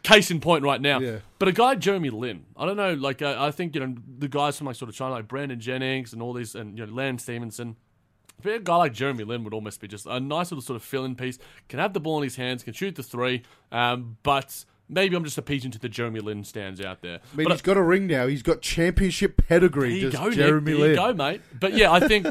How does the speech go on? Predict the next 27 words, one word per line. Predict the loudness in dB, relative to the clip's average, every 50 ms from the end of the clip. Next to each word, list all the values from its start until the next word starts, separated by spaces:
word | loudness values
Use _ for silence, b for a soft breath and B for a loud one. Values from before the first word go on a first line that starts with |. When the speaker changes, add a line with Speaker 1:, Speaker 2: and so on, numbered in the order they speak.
| -4 -6
Speaker 2:
<laughs> | -10 -6 -2
Speaker 1:
Rajon | 4 6 6 8 8 8
Rondo | 6 6 6 6 4
is | 4 2
certainly | 2 2 2 2 2 0
not | 0 0 0 0 0 -2
the | 0 0 2
answer, | 2 2 0 -2 -2 0 2 2 2
but | 2 0 -2 -2 0 0 -2 -4 -6
he, | -6 -4 -2 -2 -2 -4 -6 -8 _ _ -20 B B B B B B B B B B B
I | 0 2
guess | 2 2 2 0
he's | -2 -6 -4 -2
like, | 0 2 2 0 0
if | -6 -8 -4 -2
you're | -2 -2 -2
talking | -4 -6 -8 -8 -6 -4 -2
about | -2 -2 -2
a |
multiple | -2 -2 -4 -6 -6 -8 -10 -14 -16 -14
choice, | -12 -6 -4 -2 -2 -2 -4 -6 -12 -16 b b b b
he's | b -2 0
one | 2 4
of | 4
those | 4 2
answers | 2 0 0 0 -2 -2
that | -4 -4 -4 -6